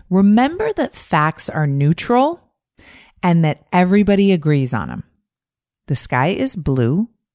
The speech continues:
The grass is green. There's a truck in the driveway.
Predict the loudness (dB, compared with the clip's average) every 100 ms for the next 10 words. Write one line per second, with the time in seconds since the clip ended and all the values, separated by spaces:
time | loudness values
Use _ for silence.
0 | _ _ _ _ -8 -6 -4 -4 -6 -6
1 | -6 -8 -6 -2 0 0 -2 -6 _ _
2 | _ _ _ _ -8 -6 -6 -8 -8 -6
3 | -2 0 -2 -2 -4 -4 -4 -6 -8